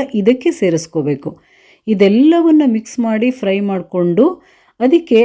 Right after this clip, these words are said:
ಅದೇ ಬೌಲಲ್ಲಿ ಒಂದು ಬೌಲ್ನಷ್ಟು ತೆಂಗಿನಕಾಯಿ ತುರಿಯನ್ನ ಸೇರಿಸ್ಕೊಳ್ತಾ ಇದ್ದೀನಿ. ಇದೆಲ್ಲವನ್ನು ಮಿಕ್ಸ್ ಮಾಡಿ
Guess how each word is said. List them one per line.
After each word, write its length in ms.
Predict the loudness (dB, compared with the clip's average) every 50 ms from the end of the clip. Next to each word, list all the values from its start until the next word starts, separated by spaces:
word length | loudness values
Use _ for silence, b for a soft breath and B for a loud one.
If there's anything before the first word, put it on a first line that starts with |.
| 0 -2 -4
ಅದೇ 300 | -2 0 2 2 2 2
ಬೌಲಲ್ಲಿ 560 | 2 2 2 2 0 -2 -2 -2 0 0 -2
ಒಂದು 440 | 0 0 0 2 2 2 2 0 0
ಬೌಲ್ನಷ್ಟು 800 | 0 0 0 0 0 -2 -2 -4 -6 -6 -4 -4 -2 -2 -4 -8 -14 -8 -4
ತೆಂಗಿನಕಾಯಿ 560 | 2 4 4 4 4 2 2 0 -4 -4 -4
ತುರಿಯನ್ನ 440 | -4 -4 -2 -2 -2 -2 -2 -2 -4
ಸೇರಿಸ್ಕೊಳ್ತಾ 720 | -4 -2 -2 -2 -2 -4 -6 -6 -4 -4 -4 -4 -4 -6 -4
ಇದ್ದೀನಿ. 360 | -4 -2 -2 -2 -4 -4 b b b b b b b b b
ಇದೆಲ್ಲವನ್ನು 840 | -4 0 2 2 2 4 4 4 4 2 2 2 2 4 4 2 2
ಮಿಕ್ಸ್ 300 | 0 -2 -4 -6 -6 -6
ಮಾಡಿ 360 | -4 -4 -2 -2 -4 -4